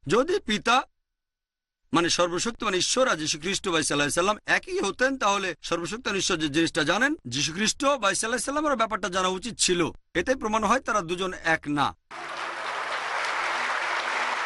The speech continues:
এছাড়াও ধরেন যদি ভাই মারা যায়, তার বাবা আর ব্যবসায়ী সত্তাটাও মারা যাবে। ভাই মারা গেলে বাবা আর ব্যবসায়ী সত্তাটাও মারা যাবে।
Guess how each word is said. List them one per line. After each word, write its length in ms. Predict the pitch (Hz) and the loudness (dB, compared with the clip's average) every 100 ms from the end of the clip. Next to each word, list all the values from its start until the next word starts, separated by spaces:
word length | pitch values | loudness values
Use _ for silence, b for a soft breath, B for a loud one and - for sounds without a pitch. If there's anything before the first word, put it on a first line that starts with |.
| - | -2
এছাড়াও 520 | 175 214 - 302 202 196 - - | -2 0 0 2 0 -2 -12 -4
ধরেন 320 | 214 370 415 330 _ 139 | -2 0 -4 -8 _ -4
যদি 240 | 220 269 | -2 -2
ভাই 300 | 170 185 311 | 0 0 0
মারা 280 | 370 277 233 | 0 2 2
যায়, 240 | 202 135 - _ _ _ _ _ _ _ _ _ - | 0 -2 -6 _ _ _ _ _ _ _ _ _ -2
তার 140 | 170 | 2
বাবা 320 | 151 196 254 | 2 4 4
আর 80 | 269 | 4
ব্যবসায়ী 360 | 190 185 214 190 | 0 0 -2 -2
সত্তাটাও 400 | 214 - 277 269 | -2 -2 0 2
মারা 160 | 208 | 2
যাবে। 260 | 135 110 98 _ _ _ _ _ _ _ _ _ _ _ 107 | 0 -6 -10 _ _ _ _ _ _ _ _ _ _ _ -4
ভাই 300 | 117 170 185 | 2 2 2
মারা 260 | 147 127 | -2 -2
গেলে 320 | 120 180 247 285 _ _ _ _ | -2 2 2 0 _ _ _ _
বাবা 280 | 123 156 214 | 0 4 4
আর 80 | 208 | 2
ব্যবসায়ী 320 | 180 165 190 | 0 0 0
সত্তাটাও 400 | 202 208 254 247 | -2 -2 -2 0
মারা 200 | 240 311 | 2 2
যাবে। 260 | 294 147 | 2 -2